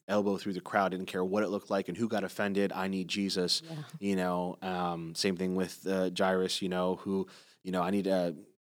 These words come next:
Speaker 1: you know, put away my personal pride," or maybe, "Who cares what my coworkers think or what the people at the synagogue and my livelihood and everything else is putting put on the line, and I need Jesus."
Speaker 2: Right,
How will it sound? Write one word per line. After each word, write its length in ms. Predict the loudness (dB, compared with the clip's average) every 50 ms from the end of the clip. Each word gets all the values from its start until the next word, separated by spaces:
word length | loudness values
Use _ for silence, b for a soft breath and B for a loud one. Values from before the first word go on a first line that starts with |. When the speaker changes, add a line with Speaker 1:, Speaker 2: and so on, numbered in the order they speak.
| _ _
Speaker 1:
you 100 | -4 0
know, 120 | 0 0 0
put 120 | 4 4
away 220 | 4 6 6 4
my 100 | 4 2
personal 380 | 0 2 2 0 2 2 -2 -4
pride," 400 | 2 4 6 6 8 6 6 4
or 60 | 2 0
maybe, 180 | 0 0 0
"Who 120 | -2 -2 -4
cares 200 | 0 0 0 0
what 80 | 2 -2
my 100 | -2 -2
coworkers 580 | 4 6 6 8 6 4 2 2 -2 -2 0
think 280 | -2 -2 -2 -2 -2 -2
or 80 | -4
what 100 | -4 -4
the 60 | -4 0
people 300 | 0 0 2 4 4 2
at 80 | 4
the 60 | 4
synagogue 580 | 2 2 2 2 0 2 4 6 6 6 4 4
and 100 | 0 0
my 220 | 0 2 2 2
livelihood 600 | 2 2 2 0 0 -2 -2 -4 -2 0 0 0 2
and 60 | 2
everything 260 | 2 2 2 2 2 0
else 160 | 0 -2 -2
is 60 | -2
putting 240 | 0 0 0 0 0
put 140 | 2 4 4
on 80 | 4 4
the 80 | 4
line, 340 | 4 4 4 4 4 4 4
and 140 | 2 0 0
I 140 | 0 -2 0
need 220 | 0 -2 -2 -2
Jesus." 480 | -2 0 0 0 0 -2 -2 -2 -2 -2
Speaker 2:
Right, 220 | -2 -2 -2 -2